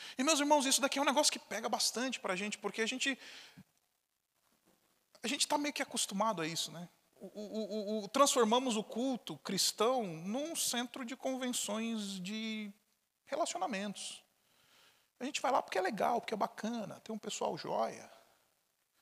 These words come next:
A gente vai lá porque, puxa vida, é um pessoal limpinho, pessoal de classe média pra cima, então lá dá pra ir.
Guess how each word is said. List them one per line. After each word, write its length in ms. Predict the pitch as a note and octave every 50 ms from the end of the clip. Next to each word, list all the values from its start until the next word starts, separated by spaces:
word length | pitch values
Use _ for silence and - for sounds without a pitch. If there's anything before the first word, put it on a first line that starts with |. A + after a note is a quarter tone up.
| _ _ _ _ _ _ _ _ _ -
A 60 | E3+
gente 180 | F3+ A3+ A3 -
vai 140 | - - G3+
lá 180 | G3+ A3+ A#3
porque, 680 | - - - - B3+ B3 A#3+ A3+ G#3 F3+ D#3 C#3+ C#3 - - - - _ _ _ _ _ _ _
puxa 320 | - A#2+ A2 - - B2+
vida, 440 | B2 B2 C3 E3+ F#3+ D3+ - G2 A2 - _ _ _ _ _ _ _ _ -
é 40 | F3+
um 60 | F3+
pessoal 280 | - G3 - - F#3+
limpinho, 800 | F3+ D#3+ C3+ - - - F3 F#3+ G#3 G3+ F#3 E3+ D3 C#3 C3+ B2+ _ _ _ _ _ _ _ _ _ _ _ _ _ _ _ _ _ _ _ _ _ _ _ _
pessoal 360 | - E3 - - F3+ F3+ F3
de 200 | D#3+ D#3 D#3+ D3 C#3+ - - - - - _ _ _ _ _ _ _ _ _
classe 440 | - G#3 G3 - - - - - E3
média 560 | C#3+ C3 C#3+ F3+ G#3 G3+ F#3 D3 B2 B2+ A#2 - - - _ _ _ _
pra 140 | - - -
cima, 680 | - - - - F#3+ G3 G#3 F#3+ E3 D3 B2 - - - _ _
então 240 | - - G#3 G#3 F#3 F#3
lá 140 | F#3+ G#3
dá 140 | G3 F3+ -
pra 240 | - - - E3+ C#3+
ir. 300 | B2+ D3 D#3+ F3 D#3+ C3